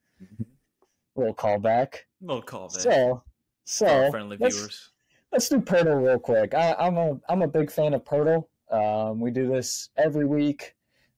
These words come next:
Speaker 2: This is a, uh, oh yeah. They actually updated their site, which is,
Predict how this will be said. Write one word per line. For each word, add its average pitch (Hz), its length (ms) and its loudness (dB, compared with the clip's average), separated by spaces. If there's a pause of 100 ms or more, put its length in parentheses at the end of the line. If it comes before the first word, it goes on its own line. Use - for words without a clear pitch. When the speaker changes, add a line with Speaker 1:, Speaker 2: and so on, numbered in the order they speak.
Speaker 2:
This 101 220 -8
is 104 200 -4
a, 104 260 2
uh, 98 420 0 (520)
oh 104 100 0
yeah. 98 260 0 (340)
They 175 120 2
actually 226 320 2
updated 156 420 2
their 117 140 0
site, 113 420 -2 (360)
which 117 180 -6
is, - 280 -4